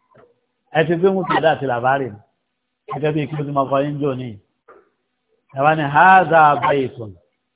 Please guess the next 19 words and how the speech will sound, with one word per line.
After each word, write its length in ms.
ذلك 600
بيت. 380
Ìsún-, 280
ìṣára 560
rí. 120
Ó 80
bá 120
jẹ́ 140
ذلك 340
ní 220
sẹ́yìn 200
sọ 80
pé 100
wọ́n 240
ní 120
على 280
kíni, 220
على 280
الفتح 400